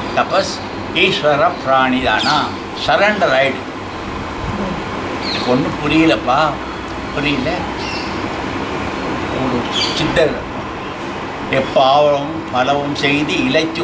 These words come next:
ஒழிந்தேன், துப்பா நுண்ணடியே சேரமும் கற்றின்றேன். எனக்கு ஒண்ணுமே புரியலப்பா, எல்லா பாவம் பண்ணிட்டேன். துப்புவா சென்று திருவேங்கட மாலையப்பா, திருவேங்கட மாலை திருப்பதி வந்தடை, இப்ப என்னை அருள் பண்ணுமா."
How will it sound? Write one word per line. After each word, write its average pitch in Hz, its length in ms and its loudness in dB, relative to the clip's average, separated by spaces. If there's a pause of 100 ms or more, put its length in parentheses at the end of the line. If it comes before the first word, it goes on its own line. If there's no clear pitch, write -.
ஒழிந்தேன், 143 600 2 (480)
துப்பா 160 380 2 (160)
நுண்ணடியே 143 520 0 (140)
சேரமும் 147 560 2
கற்றின்றேன். 135 760 0 (520)
எனக்கு 117 240 0
ஒண்ணுமே 139 300 6 (160)
புரியலப்பா, 160 560 4 (200)
எல்லா 139 220 4 (180)
பாவம் 156 320 4
பண்ணிட்டேன். 151 520 2 (480)
துப்புவா 165 400 4 (140)
சென்று 151 240 0 (120)
திருவேங்கட 160 720 4 (120)
மாலையப்பா, 135 520 4 (100)
திருவேங்கட 160 460 4
மாலை 127 180 4 (300)
திருப்பதி 160 400 2 (580)
வந்தடை, 156 500 4
இப்ப 156 240 0
என்னை 135 180 2
அருள் 147 360 2
பண்ணுமா." 110 340 2